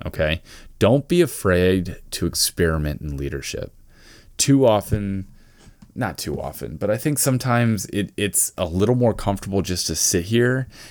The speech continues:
and be like, "Oh, well, it didn't work, pass it off to the next guy," um, and, and much harder to just try something different.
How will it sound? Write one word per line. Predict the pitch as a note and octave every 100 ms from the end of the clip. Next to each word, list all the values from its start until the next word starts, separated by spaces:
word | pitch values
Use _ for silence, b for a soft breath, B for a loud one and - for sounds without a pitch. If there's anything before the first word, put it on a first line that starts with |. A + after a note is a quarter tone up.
| B
and | - E2 D#2
be | G2
like, | F2+ F2
"Oh, | G2 A2
well, | F#2 F#2+
it | F2
didn't | - G2 E2
work, | F#2+ G#2 F#2 -
pass | - F2+ -
it |
off | F#2+ F2+
to | -
the | G#2
next | G#2+ A2
guy," | - D#2+ D#2 D#2 D#2 B B B B
um, | F2 E2+ E2 E2+ -
and, | F2 F2+ F2 -
and | F2 F2 - -
much | F2+ G#2 G#2+
harder | - G#2 A#2+ G#2+ F#2+ F2+
to | - - F2 E2+ E2+ E2 - b b b b _ -
just | - A#2+
try | - A#2+ C3+
something | D3+ D#3 D#3+ A#2+
different. | - G3 F#2+ G1+